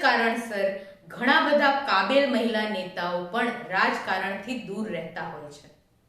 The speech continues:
અને કદાચ કોઈ મહિલા નેતા આપ બળે પોતાના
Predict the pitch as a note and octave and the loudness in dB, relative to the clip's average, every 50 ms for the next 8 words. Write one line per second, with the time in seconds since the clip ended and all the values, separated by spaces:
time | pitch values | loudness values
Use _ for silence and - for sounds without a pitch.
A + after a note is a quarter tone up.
0 | _ _ _ _ _ _ - _ - A3 A#3 A#3+ C4 C4 B3+ B3+ B3+ - - C4 | _ _ _ _ _ _ -20 _ -6 -2 0 2 2 2 2 0 -2 -2 0 0
1 | C4 C#4+ D4 D4 D4 C#4+ - - C#4+ C#4 C#4 B3 A#3+ A3+ A#3+ A#3 A#3 B3 B3 B3 | 4 8 8 8 6 6 0 2 2 2 4 4 2 2 2 2 4 4 4 4
2 | A#3+ A3+ A3 A3 - A#3 A3+ A#3 A#3 A#3+ A#3+ A#3+ - - - A3+ B3 C4 B3 B3 | 2 2 0 0 0 2 4 4 4 4 2 0 -4 0 2 4 6 6 4 4
3 | B3+ G3+ G3 F#3+ F3+ F#3 F3 E3+ E3 - - - A3 A3 A3 A3 C4+ C4+ B3+ B3+ | 0 -2 0 0 2 2 2 -2 -4 -8 -10 -8 -4 -4 0 2 4 4 4 4
4 | B3+ B3 | 2 2